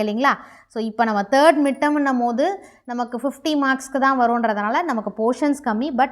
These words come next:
அடுத்து அப்படியே ஆனுவல் நம்ம வந்து எழுத போறோம். அதனால இப்ப கம்மியா போர்ஷன்ஸ் இருக்கும் போதே இதை நம்ம முடிச்சு வச்சுட்டோம்னா, அதுக்கடுத்து ஆனுவலுக்கு வந்து தேர்ட் மிட் டெர்ம் போர்ஷனை just ஒரு கிளான்ஸ் பார்த்தா போதும். அந்த அளவுக்கு நம்ம வந்து, ஆ, ப்ரிப்பேர்டா இருந்தா நல்லா இருக்கும், சரிங்களா? அதுக்கு அடுத்தது எனது பயணம்,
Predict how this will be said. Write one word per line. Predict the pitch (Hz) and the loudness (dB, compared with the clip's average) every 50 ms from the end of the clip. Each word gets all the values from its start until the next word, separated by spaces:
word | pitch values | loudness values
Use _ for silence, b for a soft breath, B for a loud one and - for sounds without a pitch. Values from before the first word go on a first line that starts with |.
| B B B B B B | B B B B B B
அடுத்து | - 175 185 220 214 - 247 | -4 -4 -4 -4 -2 -2 -2
அப்படியே | 226 220 - - 214 226 233 | -2 -2 -2 -4 -2 -2 0
ஆனுவல் | 220 190 185 202 208 220 220 | 0 0 0 0 0 0 -2
நம்ம | 208 196 190 180 | -2 -2 -2 -2
வந்து | 175 175 175 180 196 269 285 | -2 -2 -2 -2 -2 -2 0
எழுத | 240 190 180 180 202 190 | 0 -2 -2 -2 -2 -2
போறோம். | - 185 196 247 262 220 | -2 -2 0 0 0 -2
அதனால | 190 180 180 214 311 330 B B B B | -2 -2 -2 -2 -2 -4 B B B B
இப்ப | - 262 262 - 277 269 | -10 -10 -6 -6 -6 -4
கம்மியா | 269 247 254 277 320 339 339 330 - 339 | -2 -2 -2 -2 -2 0 0 -2 0 0
போர்ஷன்ஸ் | 277 262 262 262 294 294 277 247 | 0 0 2 2 0 0 2 2
இருக்கும் | 254 - 247 - 262 247 | 0 0 0 0 0 0
போதே | 233 220 247 285 277 | 2 2 0 0 0
இதை | 262 247 277 | 0 0 0
நம்ம | 277 262 254 240 233 | 2 2 0 0 0
முடிச்சு | 220 214 226 233 226 - 285 247 | 0 0 0 -2 0 0 0 0
வச்சுட்டோம்னா, | 240 - - - 214 180 165 165 208 233 - | 0 -2 -2 -2 -2 0 0 -2 -4 -4 -4
அதுக்கடுத்து | 262 247 285 - 269 262 277 285 | -4 -4 0 0 0 0 0 0
ஆனுவலுக்கு | 269 226 233 254 277 285 269 262 262 240 | 2 2 2 2 0 0 0 0 0 -2
வந்து | 214 226 226 339 339 B B B B - | -2 0 0 -2 -4 B B B B 0
தேர்ட் | 294 302 330 302 294 | 2 2 4 4 2
மிட் | 302 277 | 0 0
டெர்ம் | - 269 254 | 0 -2 -2
போர்ஷனை | 247 247 233 233 269 285 285 226 233 | -2 -2 -2 -2 -2 -2 0 0 -2
just | 240 240 - | -2 0 0
ஒரு | 262 226 214 202 | 0 0 2 0
கிளான்ஸ் | 185 202 196 208 226 233 - - | 0 0 0 0 0 -2 0 2
பார்த்தா | 220 202 196 214 214 | 2 2 2 2 0
போதும். | 208 202 190 185 185 180 | 0 0 0 0 0 0
அந்த | 202 220 233 226 | 0 0 0 2
அளவுக்கு | 202 185 180 196 - 240 | 2 0 -2 -2 -2 -2
நம்ம | 226 208 196 185 | -2 -2 -2 -2
வந்து, | 175 165 180 196 311 381 B B B B B B - | -4 -2 0 0 -2 -2 B B B B B B 6
ஆ, | 247 226 220 214 214 | 8 8 8 8 6
ப்ரிப்பேர்டா | - 226 226 - 233 226 214 208 240 233 208 | 2 0 4 6 6 6 8 6 4 4 4
இருந்தா | 180 175 175 180 214 220 | 2 -2 0 0 0 0
நல்லா | 214 175 170 175 175 | 0 0 2 4 2
இருக்கும், | 170 170 - 165 180 185 | 2 2 0 -6 -6 -4
சரிங்களா? | - 208 208 226 254 254 214 B B B B B | -2 -2 0 0 -2 -2 -4 B B B B B
அதுக்கு | _ 196 220 226 254 240 240 | _ -4 -2 -2 0 2 2
அடுத்தது | 214 214 233 - 269 220 180 190 214 262 233 | 2 2 2 2 0 2 2 2 0 0 0
எனது | 220 214 214 240 262 254 302 294 | 0 0 2 2 2 2 2 4
பயணம், | 294 240 214 208 202 202 202 196 185 165 156 | 4 4 4 6 4 4 2 0 -2 -4 -8